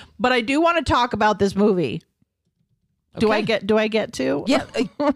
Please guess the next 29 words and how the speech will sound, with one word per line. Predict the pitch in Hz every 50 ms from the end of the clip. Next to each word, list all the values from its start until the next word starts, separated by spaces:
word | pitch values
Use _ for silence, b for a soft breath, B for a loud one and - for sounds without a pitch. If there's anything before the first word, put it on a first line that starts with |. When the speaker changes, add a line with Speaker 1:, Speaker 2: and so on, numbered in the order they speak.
| _
Speaker 1:
<laughs> | - 294 -
Speaker 2:
please. | - 220 277 440 466 339 180 147 143 135 131 - - -
Speaker 1:
Can | - 330 277
we | 254
break | 240 220 240 233 233 -
our | 262 254 254
own | 247 233 226
rules? | 214 208 214 208 208 214 220 226 220 -
Because | - 233 - - 208 190 185 160 165 - -
I | 185 208
really | 202 190 180 170 170 170
wanted | 156 151 151 151 147 151 -
to | 147
talk | 170 170 165 180
about | 165 - - - - -
this | - - -
movie. | - - 190 196 - -
Speaker 2:
Take | - 190 185 202 -
it, | - -
talk | - 226 247 302 -
about | 403 294 143 139 135
it. | - - -
Speaker 1:
Wendigo, | 220 240 262 285 330 330 220 190 165 156
demonic | 156 180 180 202 214 214 220 214 202
evil, | 214 208 196 175 147 - - -
all | 214 247 262 269
over | 269 233 254 247
the | 240
world. | 220 214 214 220 220 185 135 135 - -